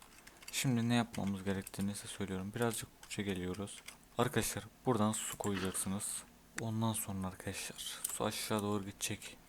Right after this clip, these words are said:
Biz de şöyle suya gireceğiz. Arkadaşlar şuradan inebildiğimiz kadar ineceğiz. Arkadaşlar kayıtta f-, hata oluştu. Kapanıp duruyor.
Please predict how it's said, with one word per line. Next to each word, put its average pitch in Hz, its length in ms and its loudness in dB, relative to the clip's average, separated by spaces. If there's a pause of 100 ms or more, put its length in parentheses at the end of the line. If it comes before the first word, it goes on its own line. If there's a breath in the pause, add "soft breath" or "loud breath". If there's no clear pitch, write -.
(200)
Biz 101 120 0
de 98 60 0
şöyle 101 260 2
suya 101 260 0
gireceğiz. 95 560 -4 (320)
Arkadaşlar 104 640 0 (300)
şuradan 98 380 -4 (420)
inebildiğimiz 104 640 0
kadar 98 280 0
ineceğiz. 95 500 -6 (540)
Arkadaşlar 113 480 2
kayıtta - 360 2
f-, - 280 -4
hata 101 260 4
oluştu. 107 480 6 (1400)
Kapanıp - 460 4
duruyor. 113 380 8